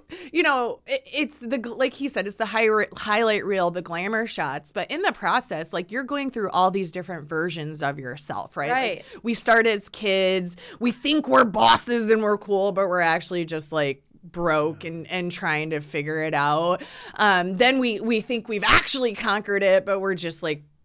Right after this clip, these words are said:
Speaker 1: partying and, like, struggling. And, and then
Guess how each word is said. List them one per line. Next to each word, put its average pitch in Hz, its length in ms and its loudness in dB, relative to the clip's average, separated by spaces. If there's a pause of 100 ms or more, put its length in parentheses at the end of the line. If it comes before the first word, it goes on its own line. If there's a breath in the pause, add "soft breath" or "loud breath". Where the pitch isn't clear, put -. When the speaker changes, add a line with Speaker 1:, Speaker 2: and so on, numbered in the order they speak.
(140)
Speaker 1:
partying 165 760 -4
and, 165 240 -4
like, 151 260 -6
struggling. 160 920 -4
And, 175 440 4
and 214 280 2
then 208 480 0